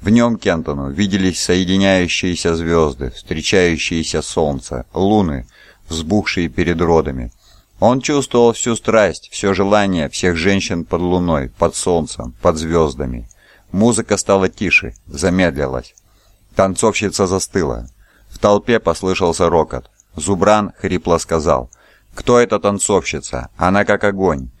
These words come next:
Как огонь, который танцует перед Армуздом на алтаре десяти тысяч жертвоприношений». Женщина ревниво ответила:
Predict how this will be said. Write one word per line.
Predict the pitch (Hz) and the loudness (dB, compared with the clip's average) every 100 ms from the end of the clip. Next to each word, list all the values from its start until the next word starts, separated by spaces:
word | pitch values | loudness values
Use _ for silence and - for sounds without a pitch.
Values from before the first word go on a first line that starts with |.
| _ _ | _ _
Как | 104 101 | 0 2
огонь, | 113 107 123 113 | 0 2 0 0
который | 95 - 98 101 95 | -4 -4 0 0 2
танцует | 98 95 - 110 87 - | 0 0 -4 -2 -2 -2
перед | 92 90 90 | 0 2 2
Армуздом | 95 101 98 69 71 64 - - | 2 2 -2 -2 -6 -6 -10 -6
на | 95 | -4
алтаре | 98 92 98 101 101 101 | 0 0 0 0 0 -2
десяти | - 87 90 95 98 | -2 -6 -4 -2 -2
тысяч | - 98 - 73 | 0 -2 -2 -6
жертвоприношений». | 78 87 87 85 87 87 85 - 80 69 64 - - _ _ - | -2 -2 0 0 0 0 2 2 0 -2 -8 -10 -20 _ _ -6
Женщина | 85 113 120 87 78 | 0 2 2 -2 -2
ревниво | 80 87 95 90 87 | -2 0 2 4 4
ответила: | 85 87 78 73 64 | 2 -2 -2 -4 -8